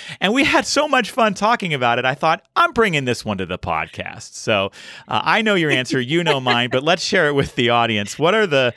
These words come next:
excluding social media and camera, what three apps do you use on your phone the most?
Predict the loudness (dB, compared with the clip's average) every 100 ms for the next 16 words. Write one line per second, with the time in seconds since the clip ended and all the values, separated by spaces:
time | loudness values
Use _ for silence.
0 | -6 -10 0 2 2 0 0 0 0 0
1 | 2 2 0 -2 -2 0 0 2 0 0
2 | -4 0 0 0 -2 -2 0 2 2 0
3 | -2 -4 -4 -2 -4 -2 -2 -2 -2 -2
4 | -4 -12